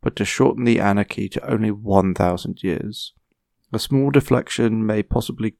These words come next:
prevent twenty-nine thousand years of suffering. The project is to create an Encyclopedia Galactica, saving the sum knowledge of the human race and distributing it to allow subsequent generations to build from that,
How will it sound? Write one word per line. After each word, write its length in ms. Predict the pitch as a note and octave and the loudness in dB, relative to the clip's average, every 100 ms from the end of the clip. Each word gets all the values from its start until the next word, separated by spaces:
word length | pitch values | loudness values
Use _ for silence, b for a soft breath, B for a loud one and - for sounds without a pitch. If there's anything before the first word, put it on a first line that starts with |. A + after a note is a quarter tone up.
| _ | _
prevent 400 | - G#2+ G#2 F#3 - | -4 0 0 -2 -12
twenty-nine 840 | - B2 A#2+ - A#2+ A2+ A2 A2 G#2+ | -2 -2 -2 -8 -2 0 0 -4 -10
thousand 680 | - B2+ A#2+ A#2+ A2+ A#2 | -8 0 0 0 -2 -2
years 240 | A2 G2+ G2 | -2 -2 -4
of 80 | |
suffering. 520 | - - - - - A2+ _ b b b b b b _ | -6 -6 -6 -8 -10 -14 _ b b b b b b _
The 100 | C#3+ | -6
project 480 | - D#3+ B2 A2+ - | 4 6 6 2 0
is 100 | A2+ | -6
to 80 | - | -2
create 300 | - A2 - | 2 2 2
an 120 | - | -2
Encyclopedia 920 | A2+ G#2+ - E3 - D#3 - A#2 A2 | 0 0 0 0 2 0 2 4 4
Galactica, 800 | G#2 G2 G2 - - - G2 G2+ - b b b _ | 2 2 0 -4 -12 -10 -10 -10 -16 b b b _
saving 440 | - A2+ G2+ G2 | 0 4 4 2
the 80 | F#2+ | -2
sum 340 | - G#2 G#2 | 2 2 2
knowledge 300 | G#2+ G#2 G#2 | 2 2 2
of 80 | G#2 | 0
the 60 | G2 | -4
human 360 | - G#2 G2 | -4 -2 -2
race 420 | F#2+ F#2 F2+ - - | -2 -4 -6 -10 -4
and 160 | C3+ C#3 | -2 0
distributing 680 | D#3+ - - - F#2+ - - | -2 -2 -4 -6 -10 -10 -14
it 100 | - | -12
to 120 | - G#2 | -6 -2
allow 220 | G2 F#2+ | -2 -2
subsequent 560 | - A2+ - - A#2 | -2 -6 -4 -4 -2
generations 560 | A#2+ A#2+ A2+ G#2+ G2+ G2 | 0 0 0 -2 -6 -6
to 100 | G#2+ | -2
build 200 | G2+ G#2+ | -2 -2
from 180 | - A2 | -4 -2
that, 380 | B2 - - | -2 -4 -10